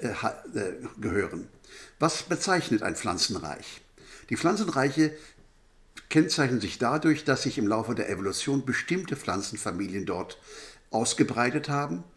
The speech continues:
und die im Wesentlichen die Vegetation zusammensetzen. Und ich habe mal hier aufgeschrieben,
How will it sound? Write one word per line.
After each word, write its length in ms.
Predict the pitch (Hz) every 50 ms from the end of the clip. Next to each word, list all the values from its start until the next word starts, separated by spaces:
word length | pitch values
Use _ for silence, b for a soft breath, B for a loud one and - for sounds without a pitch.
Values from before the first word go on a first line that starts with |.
| B B B B B -
und 360 | - 127 117 - - 131 113
die 180 | 135 165 -
im 140 | - 131 107
Wesentlichen 640 | 123 131 151 180 165 143 147 127 - - - 143 120
die 120 | 127 113
Vegetation 800 | 107 113 107 117 113 - 110 104 - - - 104 98 101 104 107 - -
zusammensetzen. 840 | - - 123 98 85 101 76 78 76 76 78 71 - - - - - - _ _ B B B B B B B B B B
Und 120 | - 170 156
ich 120 | 160 -
habe 120 | 170 - -
mal 100 | 131 117
hier 160 | 113 - -
aufgeschrieben, 800 | - 139 147 - - 170 160 - - 156 147 127 147 151 147